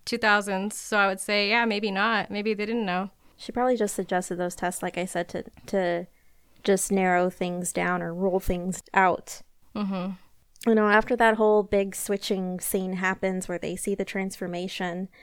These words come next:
Speaker 2: Doctor Arrington and Marty convene afterwards, and they're talking, and she's like, "All the signs were there. It makes sense. Aaron's history of abuse, the blackouts, the ellipses of thought,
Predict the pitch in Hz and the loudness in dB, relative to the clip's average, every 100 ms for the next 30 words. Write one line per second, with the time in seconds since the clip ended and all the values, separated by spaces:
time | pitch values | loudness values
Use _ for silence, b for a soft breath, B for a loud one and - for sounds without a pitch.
0 | B - 220 202 208 196 196 202 196 196 | B -4 2 2 4 2 2 0 -2 -4
1 | 185 180 180 185 - b b 214 202 196 | -2 -4 -4 -8 -12 b b 0 2 4
2 | 196 185 180 190 - 208 202 190 170 180 | 4 2 0 -2 -2 -2 0 -2 -4 -6
3 | 196 - b - 185 - 190 180 170 175 | -8 -10 b -2 -2 -2 -4 -2 -4 -4
4 | 185 - 190 185 190 202 175 185 175 175 | -6 -4 -2 -2 -2 0 -2 -2 -6 -6
5 | 175 196 196 185 180 - 202 - 175 185 | -6 -4 -4 -2 -2 0 0 0 -4 -6
6 | - b b b b b b _ _ _ | -12 b b b b b b _ _ _
7 | - 247 262 247 254 240 233 233 226 233 | 4 6 8 6 8 6 6 6 6 8
8 | 220 214 208 247 302 285 - 330 311 262 | 8 4 4 4 4 4 2 2 4 2
9 | - - - - _ _ - 202 202 - | -2 -6 -6 -12 _ _ -4 -2 -2 0
10 | 247 - - 247 233 220 247 254 247 - | -2 -2 -2 -2 -2 -4 -2 0 0 -2
11 | - 233 240 240 247 247 240 - - 196 | -2 4 4 4 4 4 4 0 -6 -4
12 | 190 226 - 233 226 185 - 254 254 240 | 0 0 0 -2 -2 -6 2 6 6 4
13 | - - | 0 -10